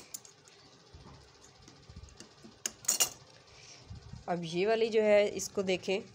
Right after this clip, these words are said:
इस तरह से मैं टर्न इस तरह कर दूँ कि अंदर वाली साइड, ठीक है।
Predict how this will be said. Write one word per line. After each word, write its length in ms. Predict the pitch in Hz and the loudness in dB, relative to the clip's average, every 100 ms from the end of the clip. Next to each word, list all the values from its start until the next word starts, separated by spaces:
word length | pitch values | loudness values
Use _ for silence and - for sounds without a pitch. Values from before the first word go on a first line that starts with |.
| - | -16
इस 140 | 170 - | -12 -4
तरह 200 | 160 151 | -2 0
से 160 | - | -2
मैं 260 | 170 170 202 - - - - - - - - - - - - - - - - - - - | -2 0 -2 -8 -20 -20 -20 -20 -20 -20 -20 -20 -20 -20 -20 -20 -20 -20 -20 -20 -20 -2
टर्न 260 | 175 170 170 | 0 0 -2
इस 180 | 160 | -4
तरह 180 | 175 160 | -2 -2
कर 240 | 170 175 156 | 0 -2 -2
दूँ 180 | 156 | -6
कि 160 | 147 160 | -6 -4
अंदर 220 | 156 151 | -4 -4
वाली 200 | 151 151 | -6 -6
साइड, 340 | 151 151 139 - | -6 -8 -8 -8
ठीक 200 | 220 | -4
है। 140 | 247 | -2